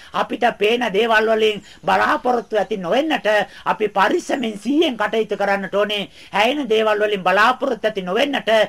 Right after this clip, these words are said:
සීයෙන් කටයුතු කෙරෙන්නට ඕනේ. එහෙනම් කතා කර හැම මොහොතෙම බලාපොරොත්තු රහිතව, නියතමානීව, කීකරුව, යටාත්පාත්ව කතා කරන්න, වචනවල සිය පවත්වන්නට ඕනේ. චර්යාවල අපේ ගාම්භීරත්වය තියෙනවා නම්,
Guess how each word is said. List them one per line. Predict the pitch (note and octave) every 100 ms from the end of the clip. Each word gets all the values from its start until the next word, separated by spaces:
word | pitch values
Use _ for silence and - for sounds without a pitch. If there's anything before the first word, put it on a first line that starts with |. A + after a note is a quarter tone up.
| - -
සීයෙන් | - A#3 D4 F#4 C#4+
කටයුතු | G#3 A3+ A#3+ G#3+
කෙරෙන්නට | F#3+ F3+ A3 G#3+ F#3+
ඕනේ. | G#3 G#3+ G#3+ G3+ - -
එහෙනම් | F#3 G#3 G3+
කතා | F#3+ F#3+ A#3+
කර | A3+ G#3+
හැම | F#3 A#3+ B3
මොහොතෙම | G3+ B3+ A3+ G#3 G3+ F3 - -
බලාපොරොත්තු | F3 F#3 A3 C4+ C4+ G3 G#3+
රහිතව, | F#3 G3 D4+ - A#3 G#3
නියතමානීව, | G#3 D4+ F4 C4+ G#3+ G#3+ G3+ G3 - - -
කීකරුව, | B3+ F4 - B3 A3+ G#3 G3 - -
යටාත්පාත්ව | G3 G3 C4+ F4 - F#3 - G3+ F3
කතා | E3 A3+ -
කරන්න, | G#3 G#3+ F#3+ F#3+ F#3 - -
වචනවල | D3+ F#3 F#3+ C4 B3 A3 F#3+
සිය | - A3+ A#3+
පවත්වන්නට | G3+ G3+ G3+ F#3+ F3+
ඕනේ. | F#3+ G3+ G3 E3+ - -
චර්යාවල | A3+ G3+ G#3+ A#3+ A#3 G#3+ G#3+ -
අපේ | G#3+ A#3+ F#3+
ගාම්භීරත්වය | F#3+ G#3 D4+ C4 A#3+ A3+ G#3+ F#3
තියෙනවා | G3 A3 G#3+
නම්, | G#3+